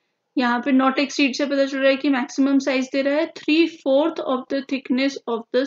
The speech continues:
section of the toe। तो जो section of the toe है, मतलब ये जो आपके पास total thickness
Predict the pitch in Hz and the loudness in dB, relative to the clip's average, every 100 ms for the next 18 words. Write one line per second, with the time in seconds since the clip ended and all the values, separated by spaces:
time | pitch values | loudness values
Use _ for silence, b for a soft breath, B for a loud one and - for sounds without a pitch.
0 | 269 226 - - 247 - 220 220 - 320 | -2 -6 -6 -6 -6 -6 -10 -10 -4 -4
1 | - b b b _ - 262 214 - _ | -4 b b b _ 4 4 4 -4 _
2 | _ 262 226 277 311 320 233 - 294 277 | _ -2 0 0 -2 0 -2 0 0 2
3 | 269 233 269 269 254 262 254 240 240 262 | 2 0 -2 0 0 0 0 -2 -2 -4
4 | 233 247 247 262 254 262 262 254 - 233 | 0 -2 0 -2 -2 -6 -4 -4 -2 -2
5 | 277 262 269 269 247 285 | -2 -4 -6 -2 2 2